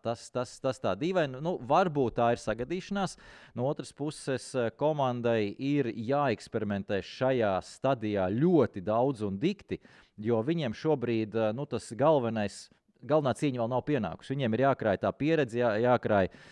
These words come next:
jākrāj ir arī zaudējuma rūgtums, lai saprastu, ko darīt savādāk, jo tā īstā cīņa tikai nāks. Viņi šobrīd ir tikuši pie sponsora, kas nākamgad dod iespēju viņam, MoneyGram, tātad sponsors,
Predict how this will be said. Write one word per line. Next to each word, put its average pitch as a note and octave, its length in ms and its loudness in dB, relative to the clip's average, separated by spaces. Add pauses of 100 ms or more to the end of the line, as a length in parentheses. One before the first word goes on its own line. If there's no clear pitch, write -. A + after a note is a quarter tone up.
(200)
jākrāj C3 420 4
ir A#2+ 100 4
arī A#2 140 2
zaudējuma D#3 720 6
rūgtums, F3+ 500 0
lai A#2+ 140 2
saprastu, C#3+ 400 -2
ko C3+ 120 0
darīt B2+ 280 -2
savādāk, E2+ 640 0
jo G2 160 -4
tā F#2+ 180 0
īstā A2+ 300 -2
cīņa A#2 260 -2
tikai G#2+ 240 0
nāks. A#2+ 400 -4
Viņi B2 220 -2
šobrīd G#2+ 420 0
ir G#2 80 -2
tikuši - 320 -8
pie G2+ 140 -4
sponsora, A#2 500 -4
kas G2 160 -8
nākamgad G2 480 -2
dod F#2+ 220 -4
iespēju F#2+ 420 -2
viņam, F#2 220 -4
MoneyGram, G#2 480 -4
tātad E2+ 260 -8
sponsors, G#2+ 440 -4